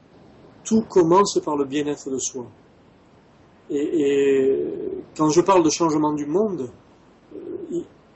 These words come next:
il faut pas attendre que ça se passe. Il faut pas attendre qu'il y ait quelque chose qui se passe et que ça transforme le monde. Non, le, la transformation vers un monde meilleur, ça commence par l'intérieur de soi et harmoniser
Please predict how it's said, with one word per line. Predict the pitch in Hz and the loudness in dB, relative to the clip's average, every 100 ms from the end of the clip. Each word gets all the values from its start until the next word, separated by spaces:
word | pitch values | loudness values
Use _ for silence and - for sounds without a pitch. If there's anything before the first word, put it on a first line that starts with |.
| - | -14
il | 170 | -6
faut | 170 | 0
pas | 214 - | 0 0
attendre | 185 - 214 151 131 | -2 2 2 2 -4
que | - | -6
ça | - 143 | -6 -8
se | - | -12
passe. | 131 - | -14 -14
Il | - | -14
faut | 143 | -4
pas | 185 | 0
attendre | 175 196 180 160 | 0 -2 -4 -6
qu'il | 156 139 | -8 -8
y | 139 143 | -6 -4
ait | 143 143 139 135 - - _ _ _ _ - | 0 2 2 0 -6 -20 _ _ _ _ 0
quelque | 180 156 | 2 2
chose | 175 185 175 135 | 0 2 2 0
qui | - | -10
se | - | -8
passe | - 196 - | -4 -4 -6
et | 147 | -10
que | 147 131 | -10 -10
ça | 147 | -12
transforme | - 139 - 143 143 | -14 -14 -12 -10 -8
le | |
monde. | 151 170 139 | -6 -6 -8
Non, | 139 139 | -12 -12
le, | 135 151 | -12 -10
la | 147 147 | -8 -8
transformation | - 196 - 180 170 - 175 165 | -4 -4 -4 -4 -4 -4 -6 -6
vers | 147 139 | -8 -10
un | |
monde | 143 170 202 170 | -6 -4 -4 -4
meilleur, | 160 160 139 143 170 - _ _ _ _ _ _ _ _ - | -6 -6 -4 -6 -6 -12 _ _ _ _ _ _ _ _ -12
ça | - 165 | -8 -6
commence | 165 160 175 170 | -6 -4 -6 -8
par | - 139 | -12 -10
l'intérieur | 151 147 135 135 | -10 -10 -12 -10
de | 127 | -10
soi | 127 - 170 190 _ _ _ _ 151 | -10 -8 -8 -8 _ _ _ _ -12
et | 147 - | -10 -8
harmoniser | 180 170 170 170 170 156 156 214 | -8 -6 -4 -2 -4 -6 -8 -10